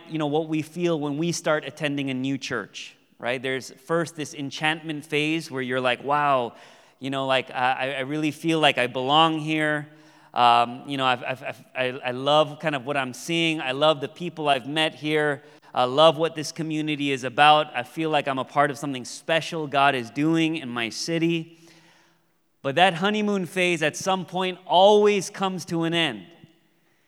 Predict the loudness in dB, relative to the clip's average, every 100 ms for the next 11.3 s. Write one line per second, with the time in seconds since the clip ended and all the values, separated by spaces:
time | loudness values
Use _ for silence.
0 | _ -14 -6 -4 -2 -2 2 0 0 -2
1 | 2 2 -2 -8 -4 0 2 4 6 6
2 | 2 -2 -2 -2 -2 -6 -12 _ 2 2
3 | 0 -4 -4 -6 -2 -2 0 0 -2 0
4 | 0 0 -4 -6 -4 -8 -8 -2 -2 0
5 | -4 0 0 0 -2 -4 -4 -4 -6 -6
6 | -4 -4 -4 -14 -16 -18 _ _ -4 -2
7 | -2 -2 -2 -4 -4 -4 -2 0 0 -2
8 | -4 -6 -6 -8 -12 -14 _ _ _ _
9 | _ _ _ _ _ _ _ -4 -4 -2
10 | 0 0 -2 -4 -6 -10 -10 -8 -8 -8
11 | -8 -8